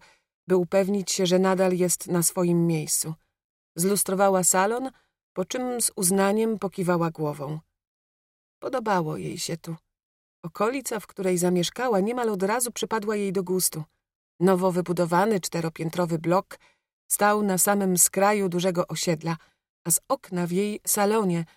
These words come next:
roztaczał się widok na łąkę oraz niewielki las. Tak bliski kontakt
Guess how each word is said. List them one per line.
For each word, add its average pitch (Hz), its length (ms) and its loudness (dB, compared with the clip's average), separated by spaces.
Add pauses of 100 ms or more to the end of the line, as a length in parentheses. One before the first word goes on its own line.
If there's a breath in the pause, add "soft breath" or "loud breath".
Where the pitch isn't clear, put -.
(220 soft breath)
roztaczał 226 460 0
się 214 160 -4
widok 226 520 -6
na 202 120 0
łąkę 190 460 2
oraz 175 340 -2 (140)
niewielki 190 500 0
las. 175 400 -2 (720)
Tak 269 160 -4
bliski 202 440 -4
kontakt 254 600 -6